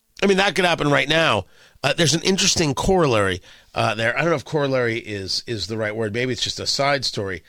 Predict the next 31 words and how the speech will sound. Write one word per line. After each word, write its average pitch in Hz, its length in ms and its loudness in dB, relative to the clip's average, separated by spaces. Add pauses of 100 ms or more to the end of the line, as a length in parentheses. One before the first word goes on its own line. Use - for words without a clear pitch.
(440)
Did 147 280 -2
you 302 140 2
know 269 320 2
that 160 300 0 (680)
Justice 185 460 0
Sotomayor 147 600 2
travels 139 420 0
with 131 80 0
a 104 60 -2
medic? 104 420 -2 (2250)
I, 208 180 0 (1160)
look, 196 380 -2
I 185 180 2
am 214 140 2
not 196 160 4
a 160 40 2
fan 131 540 2 (140)
of 135 340 2
Justice 156 380 0
Sotomayor. 120 580 0 (880)
I 160 120 2
don't 202 280 2
think 180 200 2
she's 143 180 2
a 127 60 0
good 110 200 -2
justice. 95 560 -2
I 160 120 2
don't 202 200 4
think 208 180 0
she, 196 180 4